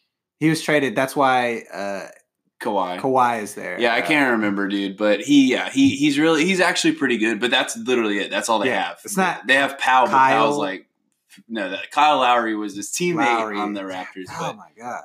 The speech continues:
Speaker 2: I'll remember it later on. But
Speaker 1: Mm-hmm.
Speaker 2: anyway, so Denver won that series, kinda interesting. Then we roll into, uh, you know, we had, um, the Blazers versus the Thunder.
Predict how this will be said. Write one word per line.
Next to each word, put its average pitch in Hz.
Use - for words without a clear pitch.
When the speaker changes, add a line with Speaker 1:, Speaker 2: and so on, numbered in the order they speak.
Speaker 2:
I'll 170
remember 139
it 95
later 92
on. 101
But 139
Speaker 1:
Mm-hmm. 143
Speaker 2:
anyway, 101
so 117
Denver 139
won 131
that 135
series, 135
kinda 123
interesting. 120
Then 156
we 131
roll 127
into, 120
uh, 101
you 107
know, 101
we 98
had, 95
um, 82
the 101
Blazers 113
versus 104
the 120
Thunder. 110